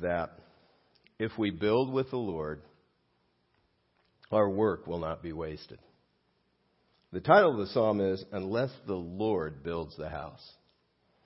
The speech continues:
It's a song of Solomon. Uh, it'd be great if we could sing it. You don't want me to sing it, but it'd be great if we could.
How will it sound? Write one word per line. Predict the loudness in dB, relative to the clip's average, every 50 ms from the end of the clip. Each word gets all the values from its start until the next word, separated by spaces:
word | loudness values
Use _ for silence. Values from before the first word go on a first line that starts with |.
| _ _ _ _ _ _ _ _ _ _ _ _ _ -20 -20 _ _ _ _ _ _ _ _ _ _ _ -20
It's | -20 -18 -16 -10
a | -6
song | -4 -2 0 0 -2
of | -4 -4
Solomon. | -2 -2 -2 0 -2 -2 -4 -6 -8 -8 -10 -14 -18 _ _ _ _ _ _ _ _ _ _ _ _ _ _ _ _ _ _ _ -10
Uh, | -6 -6 -4 -4 -6 -8 -8 -10 -12 -14 -16 -16
it'd | -10 -4
be | -4 -2
great | 0 2 2 2 2
if | 0
we | -2 -4 -4
could | -6 -8 -6 -2
sing | 0 0 0 0
it. | -2 -4 -6 -10 -20 -20 _ _ _ -16 -10
You | -6 -4
don't | -4 -4 -4
want | -4 -6 -6
me | -4 -6 -4
to | -6 -6
sing | -8 -8 -8 -6 -6
it, | -8 -10 -12 -14 -14
but | -12 -10
it'd | -10 -10 -10
be | -12 -8
great | -6 -6 -6 -6
if | -6 -8 -10
we | -12 -10
could. | -6 -4 -2 -2 -2 -4 -8